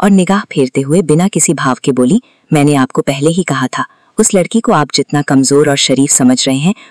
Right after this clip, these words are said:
वो उतनी शरीफ है नहीं। तुम उस दो कौड़ी की लड़की से डील नहीं कर पा रही, अपने बेटे को उसके जाल से आजाद नहीं कर पा रही। तुम्हारे सामने उस चौल से आई लड़की ने सिया की इतनी इंसल्ट की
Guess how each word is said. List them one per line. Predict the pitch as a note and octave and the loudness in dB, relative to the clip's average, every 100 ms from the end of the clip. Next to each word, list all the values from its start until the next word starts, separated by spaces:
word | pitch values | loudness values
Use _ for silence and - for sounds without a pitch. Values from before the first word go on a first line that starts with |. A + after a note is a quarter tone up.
| - | -2
वो | G#3 | -2
उतनी | F#3 - G#3+ | 0 0 0
शरीफ | - C3+ C3+ | 2 0 0
है | - C3 | 0 0
नहीं। | B2 B2 _ _ _ _ - | 2 -2 _ _ _ _ -4
तुम | E3 D3 | 0 0
उस | C#3+ | 2
दो | C#3+ | 0
कौड़ी | C#3 C#3+ C#3+ | 0 0 -2
की | - | 0
लड़की | C3+ B2+ - | 0 0 -2
से | D3 D3+ | -2 0
डील | C3 E3 | 2 2
नहीं | G3+ G#3+ | 4 2
कर | E3 | 0
पा | - | -2
रही, | A#2+ B2+ A#3+ _ _ - | -4 -4 -6 _ _ -10
अपने | D3+ D3 | -2 0
बेटे | C3 B2 C3+ | 0 0 0
को | D3 | 0
उसके | C#3 C#3+ | 0 0
जाल | C#3 B2+ | 0 0
से | B2+ D3 | 2 0
आजाद | C3 - F3+ | 0 0 0
नहीं | G#3 F#3+ | 2 2
कर | - - | -2 -2
पा | B2 | -4
रही। | B2 A#2+ _ _ _ | -2 -6 _ _ _
तुम्हारे | C#3+ C#3 C3 | -2 2 2
सामने | C#3 C#3+ C3 C#3 | 2 2 2 2
उस | C#3 | 0
चौल | - C3+ | 0 0
से | C3 C#3+ | 0 0
आई | C3 | 2
लड़की | C3 B2 - | 0 -2 0
ने | C#3 | 0
सिया | F3+ E3+ C#3 | 2 2 0
की | - C3+ | 0 -4
इतनी | - C3 | 0 0
इंसल्ट | B2 - F3+ | 2 2 0
की | - G3 | 0 -4